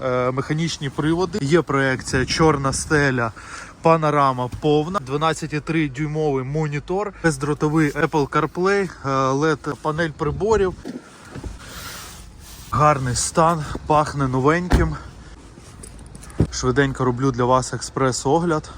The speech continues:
Тут на упорах, шторка, кнопочка. Під капотом нічого не вимивав. Працює дуже рівно,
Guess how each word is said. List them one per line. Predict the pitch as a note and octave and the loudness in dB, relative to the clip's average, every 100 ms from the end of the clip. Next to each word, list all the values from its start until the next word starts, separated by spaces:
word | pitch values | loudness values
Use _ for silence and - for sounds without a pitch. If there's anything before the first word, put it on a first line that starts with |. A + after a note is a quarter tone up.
| - | -8
Тут | B2+ - | -6 -4
на | A#2 | -4
упорах, | A2+ C#3 E3 F3+ D#3+ D3 F2 F2+ F#2 G2 F#2+ B2 | -2 4 6 6 4 0 -4 -4 -2 -2 -2 -2
шторка, | - - E3+ E3+ D#3+ D#3 C3+ - - | -4 0 2 2 0 -4 -4 -10 -8
кнопочка. | C#3+ C#3 C#3 E3+ - - F3+ - - - - - - - - - - - - - - - - - - | -4 -4 -2 -4 -4 -4 -4 -6 -12 -14 -14 -18 -20 -18 -14 -14 -12 -12 -12 -12 -10 -10 -10 -10 0
Під | E3 D#3+ | 2 4
капотом | F#3+ E3 F3+ E3+ D3+ D3 | 4 6 6 6 4 2
нічого | D#3+ F#3+ D#3+ D3 | 2 6 6 6
не | C#3+ | 2
вимивав. | D#3 D#3+ F3 G#3 A3 - - - - - | 2 2 4 4 2 -4 -12 -12 -12 2
Працює | D#3+ D#3 - F#3 D3+ | 6 6 6 8 8
дуже | C#3+ D3+ D#3 | 6 4 4
рівно, | D3 D#3+ F3 G3+ | 4 2 2 -2